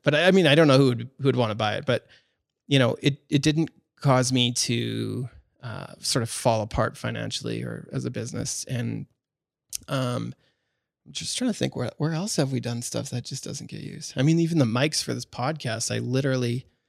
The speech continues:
didn't use them until this podcast. And, uh, but here we are.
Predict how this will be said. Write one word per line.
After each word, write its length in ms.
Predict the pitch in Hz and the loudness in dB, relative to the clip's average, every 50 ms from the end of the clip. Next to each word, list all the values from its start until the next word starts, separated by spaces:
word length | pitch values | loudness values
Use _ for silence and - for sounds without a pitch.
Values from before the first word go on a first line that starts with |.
| _ _ _ _ _ _ _ _ _ _ _ _ _ _ _ - | _ _ _ _ _ _ _ _ _ _ _ _ _ _ _ -6
didn't 320 | - 123 120 131 131 76 | -2 0 2 2 2 2
use 220 | 107 117 123 123 120 | 2 2 2 2 0
them 100 | 110 113 | -2 -2
until 260 | 120 120 - 117 110 | -4 -4 -4 -4 -4
this 160 | 113 104 - | -6 -6 -10
podcast. 760 | - - - 120 113 - - - - - 147 143 - - - - _ | -8 -8 -6 -6 -6 -8 -8 -8 -8 -8 -10 -12 -14 -16 -18 -12 _
And, 340 | 131 127 123 127 127 123 120 | -4 -2 -2 -2 -2 -2 -4
uh, 300 | 117 117 117 113 123 135 - _ _ _ _ _ _ _ _ _ _ _ _ _ _ _ _ - | -4 -2 -2 -2 -2 -4 -8 _ _ _ _ _ _ _ _ _ _ _ _ _ _ _ _ -8
but 180 | 156 147 127 | -4 -2 0
here 160 | 139 156 156 139 | 2 2 4 4
we 120 | 127 127 | 4 6
are. 400 | 135 131 120 113 113 135 131 | 6 6 4 4 2 0 -2